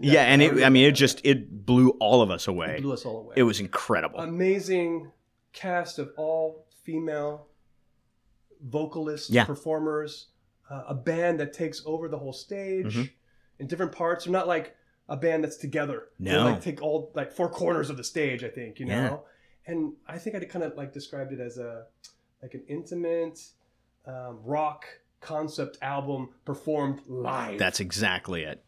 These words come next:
Speaker 1: That's exactly
Speaker 2: And
Speaker 1: it.
Speaker 2: it was just, it, I had no idea what to expect,
Speaker 1: Mm-hmm.
Speaker 2: you know? I, I, I know the story of Lizzie Borden and all that.
Speaker 1: Right.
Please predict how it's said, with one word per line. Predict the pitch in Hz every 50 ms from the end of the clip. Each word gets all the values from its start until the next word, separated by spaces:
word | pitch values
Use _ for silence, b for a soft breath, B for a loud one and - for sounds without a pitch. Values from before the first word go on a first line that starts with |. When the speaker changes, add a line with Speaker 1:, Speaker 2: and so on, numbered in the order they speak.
| _ -
Speaker 1:
That's | 98 90 -
exactly | 92 85 85 95 92 82 85 - 82 80 170 170
Speaker 2:
And | 165
Speaker 1:
it. | 160 151
Speaker 2:
it | 160 156
was | 160 165 156 156 -
just, | - - 165 156 156 156 - - - _ -
it, | 160 139 - _ _ _ _ _ - _ _ _ _
I | - 139
had | 160 151 147
no | 165 170 180 214
idea | 240 196 180 165
what | 160 151
to | -
expect, | 143 - - - - - 110 117 156 175 - -
Speaker 1:
Mm-hmm. | - 113 104 107 120 156 - _ _ _ -
Speaker 2:
you | 143 131
know? | 135 131 135 147 143 -
I, | 147 156 -
I, | - 147 147 - 139
I | 147
know | 156 156 165
the | 160
story | 160 - 165 151 156 156
of | 131
Lizzie | 127 139 139 139 139 156
Borden | 151 127 135 131 135 135 147 160 160 156 135
and | 139 135
all | 123 120
that. | 123 120 127 143 -
Speaker 1:
Right. | 214 196 - - -